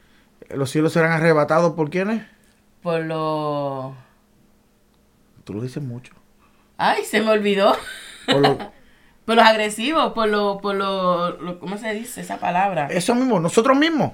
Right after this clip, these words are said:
Speaker 1: ¿me
Speaker 2: Ajá.
Speaker 1: entiendes? Que sabemos que no nos pertenece y por la misericordia de Él y por la gracia de Él nos lo, nos la, nos la dio, nos la ofreció. Pues yo quiero la mía. Si yo no
Speaker 2: Claro.
Speaker 1: quiero nada de ellos, yo quiero la mía.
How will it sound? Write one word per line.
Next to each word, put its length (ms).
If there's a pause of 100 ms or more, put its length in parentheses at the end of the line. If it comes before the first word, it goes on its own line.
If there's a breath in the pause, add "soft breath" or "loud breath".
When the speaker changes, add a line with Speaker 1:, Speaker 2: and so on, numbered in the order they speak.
Speaker 1:
¿me 140
Speaker 2:
Ajá. 60
Speaker 1:
entiendes? 440 (300 soft breath)
Que 120
sabemos 520
que 160
no 100
nos 140
pertenece 600
y 40
por 160
la 80
misericordia 720
de 60
Él 80
y 40
por 140
la 80
gracia 200
de 60
Él 80
nos 120
lo, 280
nos 220
la, 160
nos 140
la 180
dio, 360
nos 120
la 40
ofreció. 400 (300 loud breath)
Pues 180
yo 220
quiero 300
la 100
mía. 260
Si 120
yo 60
no 80
Speaker 2:
Claro. 120
Speaker 1:
quiero 160
nada 120
de 80
ellos, 120
yo 100
quiero 220
la 120
mía. 280